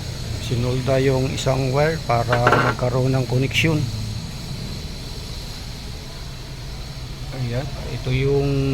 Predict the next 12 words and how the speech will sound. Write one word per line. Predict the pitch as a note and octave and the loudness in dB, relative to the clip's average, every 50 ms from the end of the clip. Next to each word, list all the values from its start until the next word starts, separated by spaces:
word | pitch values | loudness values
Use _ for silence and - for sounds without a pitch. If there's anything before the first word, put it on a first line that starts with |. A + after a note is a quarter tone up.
| C3+ B2+ B2+ B2+ C3 | 4 4 4 6 6
nilagyan | C3+ C3 C#3 C3+ B2+ C#3 C#3+ C#3 C#3 C#3 | 6 6 6 6 6 6 6 6 6 6
ng | C3+ C3+ C3 A#2+ | 4 4 6 6
bulb. | C3+ E3+ F3 D3+ B2 G#2+ - - - - - - - - - - - - | 8 8 6 6 2 -2 -6 -8 -8 -8 -8 -8 -8 -8 -8 -6 -2 0
Nandyan | C3+ B2+ B2+ A#2 C3 C3+ C3+ C#3 | 0 2 2 4 4 4 4 4
yung | C#3 C#3 C3+ B2+ B2 | 4 4 4 4 4
bulb | C#3 C#3 B2+ B2 - | 4 4 4 0 0
sa, | - D3 C3+ C3+ C3+ C3+ C3 C3 C3+ - - - - - - - - - - - | 2 2 4 4 4 4 4 2 0 -2 -4 -6 -6 -6 -6 -6 -6 -6 -4 -4
ito | C#3+ C3 - C3+ | -2 2 4 4
yung | C3+ C#3 C#3 C#3 C#3 C3+ | 6 6 6 6 4 4
lagayan | C3 B2+ B2+ C3 C#3 C#3+ C#3+ C#3 C3+ C3+ | 4 4 6 6 6 6 6 6 4 4
ng | C3 | 2
bulb. | B2+ B2+ C#3+ D3+ D3 | 4 4 2 2 2